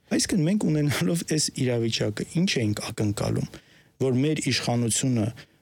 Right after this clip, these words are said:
պետք է ասի, «Մենք ճանաչում ենք Արցախը Ադրբեջանի կազմում», բայց ինչ աշխարհը գա մեզ փրկի, ասի, «Չէ, չէ, թեկուզ, ը,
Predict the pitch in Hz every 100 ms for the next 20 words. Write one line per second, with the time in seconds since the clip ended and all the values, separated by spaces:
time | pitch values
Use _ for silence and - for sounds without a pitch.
0 | - 135 123 - 113 113 113 - 127 117
1 | 104 - - - - 131 117 104 117 107
2 | - 123 - 104 110 110 113 117 110 113
3 | 104 110 101 101 107 160 220 214 - _
4 | - 113 131 185 185 - - - - 135
5 | - 120 - 120 113 110 113 110 104 -
6 | 123 113 156 143 - 120 - 190 185 -
7 | 180 190 143 113 - - 135 170 147 135